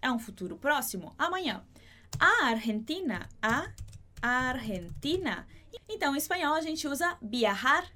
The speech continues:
a algum lugar. "Mañana viajaré a Argentina. Y solo volveré"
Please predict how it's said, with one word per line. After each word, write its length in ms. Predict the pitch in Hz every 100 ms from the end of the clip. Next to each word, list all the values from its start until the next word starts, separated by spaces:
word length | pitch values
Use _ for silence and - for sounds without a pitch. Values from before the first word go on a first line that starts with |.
| - - -
a 260 | 254 349 -
algum 340 | - 277 254 277
lugar. 340 | 294 202 160 - -
"Mañana 540 | 240 247 214 226 381
viajaré 600 | 349 220 196 190 190 339 - - - -
a 240 | 247 339
Argentina. 760 | - 240 190 190 185 240 185 160 - - - -
Y 180 | - 440
solo 400 | - - 202 190
volveré" 540 | 196 214 294 277 302